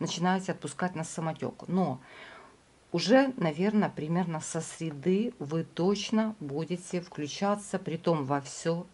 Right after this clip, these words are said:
и сразу. Начинается движение, начинается динамика.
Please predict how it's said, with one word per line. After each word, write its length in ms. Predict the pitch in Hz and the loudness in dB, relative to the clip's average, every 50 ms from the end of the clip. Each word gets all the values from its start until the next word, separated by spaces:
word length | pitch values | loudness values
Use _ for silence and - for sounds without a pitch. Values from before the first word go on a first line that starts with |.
| - _ | -12 _
и 60 | 151 | -10
сразу. 480 | 139 - - 170 160 143 127 - - | -10 -6 -4 -2 -2 -2 -2 -4 -4
Начинается 640 | 113 131 131 131 - 165 175 180 196 202 208 - 170 | -4 -4 -4 -6 -2 0 2 2 2 0 -2 -4 -8
движение, 580 | 151 143 151 165 - - 160 151 123 113 117 | -6 -4 -4 -4 -2 0 0 0 0 -2 -4
начинается 640 | 127 131 131 - - 147 160 175 185 185 185 - 151 | -6 -6 -6 -6 -4 -2 0 0 0 0 -2 -10 -10
динамика. 640 | 143 147 160 175 180 170 147 139 - - - - | -8 -2 0 2 2 2 2 -2 -6 -8 -10 -16